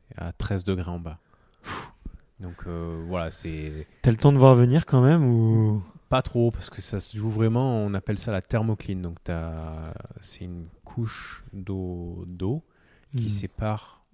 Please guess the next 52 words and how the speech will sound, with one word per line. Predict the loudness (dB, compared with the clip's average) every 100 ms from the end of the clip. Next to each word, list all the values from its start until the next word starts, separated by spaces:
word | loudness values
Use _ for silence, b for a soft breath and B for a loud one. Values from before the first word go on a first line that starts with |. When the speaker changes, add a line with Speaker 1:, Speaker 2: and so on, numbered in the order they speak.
| -12
Speaker 1:
l'eau | -10 -6 -4 0 0 -2
qui | -6
est | -10
chauffée | -6 -6 -6
par | -6 -6
le | -8
soleil | -6 -4 -4
à | -4
la | -8
surface, | -12 -10 -8 -8 -10 -16
les | -12 -12 -10
trente, | -12 -10 -10
quarante | -8 -10 -10
premiers | -12 -10 -8
mètres, | -8 -10 _ B B B B B B -12
et | -6
la | -6
couche | -6 -4 -4 0
d'eau | -2
qui | -2 -8
est |
plus | -10 -10
profonde, | -8 -10 -6 -6 -6
qui | -8 -12
peut | -6
pas | -4
être | -4
chauffée | -6 -8 -6
par | -6 -6
les | -4
rayons | -4 -4
du | -8
soleil. | -10 -10 -10 -14 _ _
Donc | -18 -10
là, | -6 -6
on | -8
traverse | -8 -6 -4 -4 -6 -6
littéralement | -6 -6 -6 -4 -4 -2 -4
un | -4
mur. | -4 0 2 0 -4 _ _ b b b b b b
Speaker 2:
Hmm. | -4 -2 -2
Speaker 1:
Quand | -4 -6
on |
traverse | -2 -2 -2 -4
ce | -6 -4
mur, | -2 -2
on | -4
est | -6
encore | -8 -10 -10
chaud | -12 -6 -4
un | -2
peu, | -2 -4